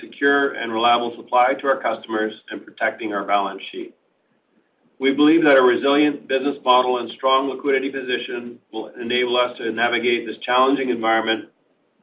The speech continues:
and position ourselves to generate significant long-term value as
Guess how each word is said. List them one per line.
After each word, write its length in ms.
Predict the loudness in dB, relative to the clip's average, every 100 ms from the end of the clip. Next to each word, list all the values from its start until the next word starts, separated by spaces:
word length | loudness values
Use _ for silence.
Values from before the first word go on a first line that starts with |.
| _ _ _ -18
and 100 | -12
position 400 | -2 -2 0 0
ourselves 540 | 0 0 2 2 0
to 60 | -4
generate 460 | -2 0 0 -2 -6
significant 480 | -6 -6 -4 -4 2
long-term 500 | 2 2 -2 -6 0
value 460 | 2 2 0 -6 -14 _ _ _ _
as 140 | -10